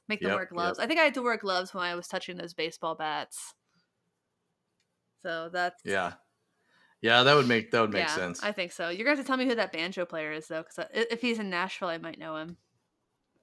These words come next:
Speaker 1: You don't,
Speaker 2: Um,
Speaker 1: you don't have to, you don't have to do it on the
Speaker 2: okay, well, I
Speaker 1: podcast.
Speaker 2: Yeah, yeah. Yeah, I, I, I, I try to, I try to be, uh, somewhat discreet about that
Speaker 1: Oh.
Speaker 2: kinda stuff,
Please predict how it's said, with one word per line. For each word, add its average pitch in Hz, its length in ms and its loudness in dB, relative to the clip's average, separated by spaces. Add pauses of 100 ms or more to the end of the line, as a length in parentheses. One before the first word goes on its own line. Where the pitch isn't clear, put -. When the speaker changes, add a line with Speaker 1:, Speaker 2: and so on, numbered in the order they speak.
(1600)
Speaker 1:
You 143 80 10
don't, 160 180 10
Speaker 2:
Um, 156 140 4
Speaker 1:
you 240 80 0
don't 262 160 6
have 269 120 0
to, 285 60 4
you 302 60 8
don't 302 100 8
have 269 80 0
to 269 40 0
do 262 40 4
it 240 80 2
on 196 220 2
the 143 80 6
Speaker 2:
okay, - 80 2
well, 143 260 8
I 143 260 4
Speaker 1:
podcast. - 20 -10 (1800)
Speaker 2:
Yeah, 101 360 2 (280)
yeah. 92 240 -4 (880)
Yeah, 135 240 10
I, 143 280 8
I, 143 340 8 (920)
I, 135 220 4 (120)
I - 40 6
try 123 260 4
to, 104 260 4
I 107 100 2
try 110 220 2
to 101 100 0
be, 101 320 -2 (160)
uh, 98 300 4
somewhat 107 500 2
discreet 95 420 -4
about 92 260 -8
that 202 160 -4
Speaker 1:
Oh. - 20 0
Speaker 2:
kinda 92 220 -2
stuff, - 400 -10